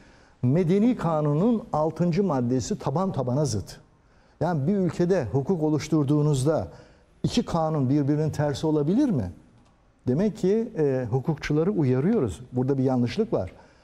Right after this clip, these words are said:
Altı bin iki yüz seksen dördün sekizinci maddesinin üçüncü fıkrası diyor ki, e, kadının beyanı esastır. Bir delil getirmesi gerekmez.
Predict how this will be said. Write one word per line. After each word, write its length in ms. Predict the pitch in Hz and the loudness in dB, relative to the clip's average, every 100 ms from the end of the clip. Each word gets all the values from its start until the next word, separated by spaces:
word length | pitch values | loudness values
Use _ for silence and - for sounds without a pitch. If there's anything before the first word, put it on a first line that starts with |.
| - | -6
Altı 280 | 135 135 175 | -2 0 0
bin 100 | 190 | 0
iki 160 | 160 185 | 0 -2
yüz 100 | - | -2
seksen 420 | 165 - 170 160 | -4 -2 -2 0
dördün 220 | 160 175 | 0 0
sekizinci 480 | - 135 123 143 170 | -2 -2 0 0 0
maddesinin 440 | 180 151 135 160 | 0 -2 -2 -2
üçüncü 320 | 139 - 143 175 | -2 -2 -2 -2
fıkrası 440 | 147 165 135 151 | -2 -4 0 0
diyor 240 | 202 285 | 2 0
ki, 260 | - 135 95 - - - _ _ _ _ _ _ - | 0 -2 -2 -8 -20 -20 _ _ _ _ _ _ -4
e, 120 | 127 - | -2 -2
kadının 540 | - 185 190 247 233 | -2 0 2 4 4
beyanı 340 | 202 196 208 220 | 4 2 2 2
esastır. 760 | 165 - 110 - 110 92 - _ _ _ _ _ - | 0 -2 -4 -4 -8 -8 -12 _ _ _ _ _ -2
Bir 220 | 180 143 | 0 2
delil 240 | 175 190 | 2 2
getirmesi 500 | 175 180 175 175 165 | 2 0 0 0 0
gerekmez. 640 | 165 160 165 185 139 92 | 0 0 0 0 -2 -4